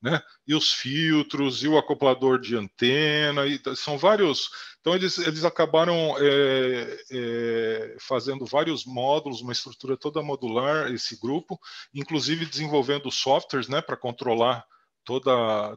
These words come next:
todo esse hardware, que um, um, um dos mais famosos é o Power S D R, que foi usado lá atrás pela própria Flex Radio. É, e, e tá aqui, o, o Hermes, ele, ele,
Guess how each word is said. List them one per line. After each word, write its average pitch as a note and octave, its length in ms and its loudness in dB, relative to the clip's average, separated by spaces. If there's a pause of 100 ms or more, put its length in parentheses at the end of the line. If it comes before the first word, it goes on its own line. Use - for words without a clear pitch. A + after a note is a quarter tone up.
todo B2+ 220 -4
esse - 180 -4
hardware, B2+ 480 -2
que - 140 -14
um, A#2+ 60 -10
um, A#2+ 420 -12
um B2 160 -12
dos A#2 100 -8
mais A#2+ 220 -4
famosos A#2 400 -6
é A#2+ 40 -2
o A2 60 -2
Power A2 400 -2
S - 180 -8
D A#2 100 0
R, C3 140 0
que - 140 -20
foi B2 220 -6
usado A2+ 340 -2
lá A2+ 80 2
atrás A#2+ 340 -4
pela A2 220 -2
própria A#2+ 400 -4
Flex - 360 -8
Radio. A#2+ 440 -8 (760)
É, D3+ 1120 4
e, F3 420 -6
e F#3 40 -8
tá - 140 0
aqui, A#3 420 -4 (360)
o, D3+ 380 -4
o D3 80 6
Hermes, G3 540 2
ele, E3 420 -2
ele, D3+ 560 -4